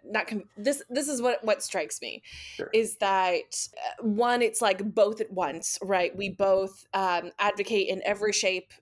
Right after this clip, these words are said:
Speaker 1: and way with whatever power we have. Um, as we can have the conversation about what role the church has in this, but, like,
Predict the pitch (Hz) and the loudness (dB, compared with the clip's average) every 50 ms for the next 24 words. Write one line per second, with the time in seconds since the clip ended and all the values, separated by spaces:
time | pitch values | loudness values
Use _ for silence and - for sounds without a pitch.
0 | _ - 190 190 185 190 180 185 180 175 175 175 170 175 175 175 - 202 196 196 | _ 0 0 0 0 0 0 2 2 4 2 2 2 0 0 0 2 2 2 2
1 | 190 180 180 180 - 196 185 180 185 185 180 190 196 190 202 165 151 143 101 92 | 2 2 0 -2 -2 0 2 2 2 2 2 0 0 0 0 -2 -2 -4 -4 -6
2 | 107 - - - - - - - - _ _ - 196 190 180 170 165 170 170 180 | -8 -10 -14 -20 -20 -20 -20 -20 -20 _ _ 0 0 2 2 0 -2 -6 -10 -16
3 | _ _ - 214 208 208 202 - - 214 214 214 208 196 185 - - 196 185 175 | _ _ 2 2 2 2 2 0 -2 0 2 2 2 2 2 0 0 0 0 0
4 | 180 196 185 180 - 196 185 185 156 - 175 185 - 170 175 170 165 170 - - | 0 0 0 0 0 0 0 0 0 0 0 0 0 0 0 -2 -2 -4 -4 -2
5 | 180 180 196 170 147 170 165 156 160 - - - - - - 165 - 175 165 160 | -2 -2 0 -2 -4 -4 -4 -8 -10 -10 -8 -8 -8 -6 -4 -2 0 0 0 0
6 | - | -2